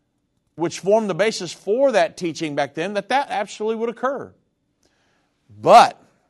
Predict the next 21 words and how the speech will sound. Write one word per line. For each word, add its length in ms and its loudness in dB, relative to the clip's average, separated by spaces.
astrology, 1400 -2
on 80 -6
the 140 -2
other 180 2
hand, 400 -10
that's 240 -4
the 120 -6
study 280 -2
of 80 -2
how 140 0
the 100 -6
sun, 420 -4
moon, 220 -4
planets, 400 -8
and 100 -14
stars 360 -2
are 80 -12
supposedly 760 -4
related 560 -2
to 100 -6
life 720 -2